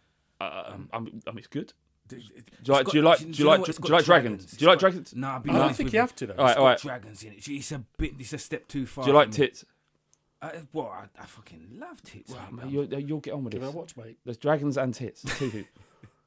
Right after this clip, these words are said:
Speaker 1: What?
Speaker 2: There's dragons and tits.
Speaker 1: Yeah.
Speaker 2: The, the fifty percent of that is persuading me.
Speaker 1: Yeah.
Speaker 2: Yeah,
Speaker 1: Well, I
Speaker 2: uh,
Speaker 1: mean, uh, yeah, dragons, tits, and
Speaker 2: 'Cause I've
Speaker 1: So
Speaker 2: also heard of incest, which means it's
Speaker 3: Yeah.
Speaker 2: I'm slightly less inclined to
Speaker 1: Do you know what?
Speaker 2: tune
Speaker 1: There's,
Speaker 2: in.
Speaker 1: there is a fuckload of incest in it.
Speaker 3: There is.
Speaker 1: Yeah.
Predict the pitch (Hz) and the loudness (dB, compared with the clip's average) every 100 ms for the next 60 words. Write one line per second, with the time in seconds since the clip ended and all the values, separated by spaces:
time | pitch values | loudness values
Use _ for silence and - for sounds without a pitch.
0 | _ _ - 175 139 - 208 147 165 156 | _ _ -6 -4 -6 -10 -12 -10 -10 -10
1 | 151 165 147 143 196 110 143 135 _ _ | -12 -10 -6 -4 -2 -4 -10 -18 _ _
2 | _ 165 143 - 220 - 143 - 160 127 | _ -12 -12 -8 -6 -6 -10 -10 -10 -10
3 | 110 117 - 113 123 107 101 95 87 _ | -12 -12 -14 -16 -12 -12 -14 -18 -20 _
4 | _ 123 113 92 - 135 135 127 131 131 | _ 0 0 0 -8 2 4 4 4 4
5 | 120 - - - _ 165 151 113 95 147 | 0 -4 -18 -20 _ -6 -2 -2 -4 -6
6 | 143 131 - 127 - - 117 113 110 101 | -6 -6 -6 -8 -8 -8 -6 -4 -4 -8
7 | - _ _ _ _ _ - 151 175 170 | -12 _ _ _ _ _ -12 -6 -6 -4
8 | 240 202 180 160 135 165 143 127 - - | -2 0 0 -2 -4 -6 -6 -12 -16 -20
9 | _ _ 131 127 156 143 143 120 113 107 | _ _ -10 -6 -4 -4 -6 -8 -10 -12
10 | _ - 131 165 151 139 127 143 - 131 | _ -14 -8 -4 -4 -4 -6 -6 -6 -6
11 | 131 - 131 117 120 110 185 233 226 135 | -8 -6 -8 -8 -10 -10 -8 -6 -6 -6
12 | 113 107 196 147 120 - 185 117 113 110 | -6 -8 -8 -10 -14 -10 -8 -4 -4 -4
13 | 123 - - - 64 - 120 123 110 95 | -8 -10 -18 -18 -18 -14 -10 -10 -10 -10
14 | 123 123 110 | -2 -2 -2